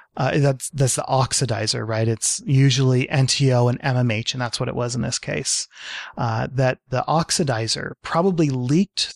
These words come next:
through a check valve and was able to leak back up towards the helium tank, and that this leak would have happened during the long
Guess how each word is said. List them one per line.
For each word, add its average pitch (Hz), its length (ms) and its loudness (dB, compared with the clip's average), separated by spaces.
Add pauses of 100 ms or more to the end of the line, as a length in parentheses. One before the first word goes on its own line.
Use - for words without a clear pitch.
through 156 220 2
a 139 40 2
check - 460 -2
valve 110 560 -4 (520)
and 135 180 4
was 127 140 2
able 139 160 4
to 127 60 4
leak 135 240 2 (100)
back 143 420 0
up 135 220 2 (100)
towards 120 500 0
the 117 100 -4
helium 123 520 0
tank, - 420 -10 (440)
and 143 160 2
that 135 120 2
this 170 220 2
leak 165 280 0
would 180 80 4
have 165 120 0
happened 135 440 0
during 127 320 2
the 139 100 2
long 113 480 0